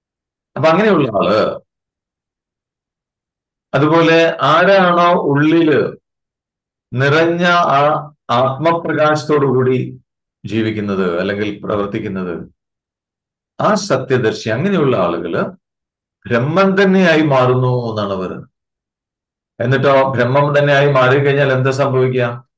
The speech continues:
ആ ബ്രഹ്മത്തിന്റെ സ്വഭാവമായ അങ്ങേയറ്റത്തെ ശാന്തി, ആനന്ദം അദ്ദേഹം അനുഭവിക്കാൻ ഇടവരുന്നു എന്നാണ് പറയുന്നത്. മനസ്സിലായോ? അപ്പൊ ഉള്ളില് ആ സുഖം കണ്ടെത്തിയ ആളുകള്,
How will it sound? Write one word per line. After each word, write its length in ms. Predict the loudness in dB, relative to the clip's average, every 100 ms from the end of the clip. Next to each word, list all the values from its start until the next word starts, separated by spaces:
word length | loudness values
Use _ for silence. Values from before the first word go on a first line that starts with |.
| _ -10
ആ 260 | -4 -2 -2
ബ്രഹ്മത്തിന്റെ 720 | -2 -2 0 -2 -2 -2 -2
സ്വഭാവമായ 920 | -2 -4 0 0 2 2 2 2 2
അങ്ങേയറ്റത്തെ 1160 | 0 -2 -6 -8 -4 -2 0 0 0 -2 -2 -2
ശാന്തി, 680 | -4 -2 -2 -2 -4 -6 -6
ആനന്ദം 600 | -4 -4 -4 -4 -4 -4
അദ്ദേഹം 360 | -6 -6 -8 -8
അനുഭവിക്കാൻ 560 | -8 -6 -6 -4 -6
ഇടവരുന്നു 640 | -6 -6 -8 -10 -14 -18 -18
എന്നാണ് 200 | -18 -18
പറയുന്നത്. 240 | -20 -20 _ _ _ _ _ _ _ _ _ _ _ _ -18 -18 _ _ _ _ _ _ _ _ _ -14
മനസ്സിലായോ? 380 | -10 -2 0 0
അപ്പൊ 140 | -2
ഉള്ളില് 300 | 0 2 4
ആ 380 | 4 2 2 0
സുഖം 500 | 0 -4 0 0 0
കണ്ടെത്തിയ 460 | 0 0 0 2 2
ആളുകള്, 640 | 2 0 0 0 0 -2